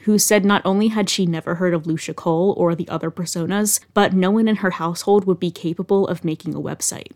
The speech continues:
It seems she underestimated her little sister. And it certainly seems coincidental that the night Lucia Cole allegedly killed herself, Aisha got arrested.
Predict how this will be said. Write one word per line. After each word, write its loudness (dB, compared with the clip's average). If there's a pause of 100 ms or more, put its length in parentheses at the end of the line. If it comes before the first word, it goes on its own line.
(360)
It 4
seems 6
she 2
underestimated -2
her -8
little -8
sister. -8 (340)
And 6
it 2
certainly 2
seems 2
coincidental 0
that -6
the 2
night 0
Lucia -2
Cole -2
allegedly -4
killed -8
herself, -2 (320)
Aisha 2
got -4
arrested. -8